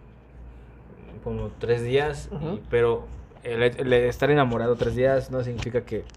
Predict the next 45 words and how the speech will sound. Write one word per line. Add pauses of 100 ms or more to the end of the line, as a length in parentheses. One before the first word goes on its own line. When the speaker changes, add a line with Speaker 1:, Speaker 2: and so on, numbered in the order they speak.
(300)
Speaker 1:
vas
a
vivir
el
resto
de
tu
vida
enamorado,
güey. (420)
Speaker 2:
Exactamente.
Speaker 1:
Entonces
yo
la
voy
a
ver
así,
ay,
que
la
emoción
y
que
vamos
acá
y
aquí
y
todo
esto, (460)
pero
al
final (280)
Speaker 2:
Sí,
claro. (140)
Speaker 1:
al
final (220)
no
va
a
resultar
ese
pedo,
¿no?